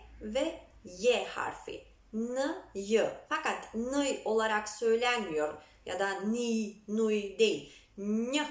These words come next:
N. Yani tam N söyleyeceksiniz gibi Y üstüne geliyor. Yani N, N. Ve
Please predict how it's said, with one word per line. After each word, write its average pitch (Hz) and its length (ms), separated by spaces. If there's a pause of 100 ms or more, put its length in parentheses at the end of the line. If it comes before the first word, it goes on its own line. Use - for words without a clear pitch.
(400)
N. 233 600 (300)
Yani 202 240 (120)
tam 339 240 (120)
N 262 420
söyleyeceksiniz 196 1000
gibi 320 440
Y 269 360 (200)
üstüne 170 440 (160)
geliyor. 151 500
Yani - 180 (200)
N, 262 520 (300)
N. 247 540 (600)
Ve 330 460